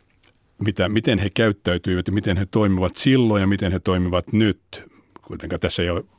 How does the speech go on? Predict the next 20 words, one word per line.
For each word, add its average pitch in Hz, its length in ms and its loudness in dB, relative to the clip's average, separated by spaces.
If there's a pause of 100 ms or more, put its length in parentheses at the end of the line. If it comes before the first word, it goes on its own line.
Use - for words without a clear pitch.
(640)
kaksikymmentäviisi - 420 -4
vuotta 85 280 -8
aikaa, 85 340 -8 (920)
kaksikymmentä, 101 540 0
kaksikymmentäviisi 90 400 -4
vuotta 92 240 -4
aikaa 87 220 -4
siitä, 90 220 -4
mitä, 80 360 -6
miten, 85 240 -8
miten 92 240 -6
meni 87 200 -2
ja, 80 180 -4
ja 87 80 -2
kuinka, 85 340 -4 (100)
kuinka 90 280 -2
tuota 92 340 -2 (220)
erilaisia 92 600 2
rooleja 92 380 2
saatetaan 85 580 -4